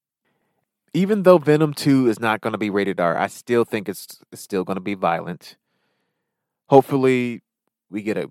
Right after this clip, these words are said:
great story. It, it still should be successful. Okay?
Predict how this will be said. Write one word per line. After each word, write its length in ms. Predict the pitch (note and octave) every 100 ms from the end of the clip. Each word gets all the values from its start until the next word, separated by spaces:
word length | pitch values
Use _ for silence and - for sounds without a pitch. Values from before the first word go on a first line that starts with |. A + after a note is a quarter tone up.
| -
great 320 | - G2 G#2
story. 720 | - A2 G#2 G2 G2 F#2+ F#2+ - _ _ -
It, 120 | C#3+ _
it 140 | E3+ -
still 720 | - G3 A3+ A#3 G3+ E3 - _ _
should 680 | - - - E3 D3+ - A#2+
be 160 | B3
successful. 680 | - D#3+ - D#3+ A#2 E2 D#2 _ _ _ _ _ _ _ _ _ _ -
Okay? 460 | A2 B2+ A#2+ C#3